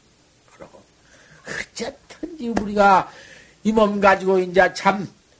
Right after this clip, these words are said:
십선업을 봉행해야 합니다. 꼭 열 가지 선행을 닦아야, 열 가지 선행만 가지면 귀행 다 가집니다. 열 가지 선행이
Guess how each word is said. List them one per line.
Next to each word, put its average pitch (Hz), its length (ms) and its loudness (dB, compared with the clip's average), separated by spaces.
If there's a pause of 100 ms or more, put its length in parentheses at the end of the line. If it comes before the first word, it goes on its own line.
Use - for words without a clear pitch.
(520)
십선업을 190 840 0
봉행해야 165 420 -2
합니다. - 360 -18 (280)
꼭 269 280 -2
열 175 160 2
가지 170 260 0
선행을 165 420 -2
닦아야, 165 380 0 (240)
열 220 160 2
가지 302 240 2
선행만 269 420 2
가지면 247 460 -2
귀행 277 400 -2 (140)
다 - 180 -14
가집니다. - 420 -12 (1800)
열 196 160 4
가지 202 200 4
선행이 180 540 -2